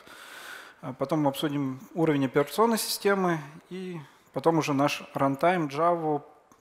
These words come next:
там, посмотрим на то, что можно ускорить, на какие-то подводные камни, которые там есть.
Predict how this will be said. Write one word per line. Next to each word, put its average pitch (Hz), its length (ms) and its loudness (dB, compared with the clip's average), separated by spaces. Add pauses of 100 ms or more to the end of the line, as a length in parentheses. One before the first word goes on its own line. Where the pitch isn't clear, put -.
(200)
там, 120 220 -12 (460)
посмотрим 156 480 0
на 143 140 0
то, 165 180 2
что - 220 -2
можно 147 240 2
ускорить, 175 500 0
на 135 380 0
какие-то - 320 -14
подводные 143 400 2
камни, 151 240 4
которые 139 340 0
там 139 160 -2
есть. 131 260 -6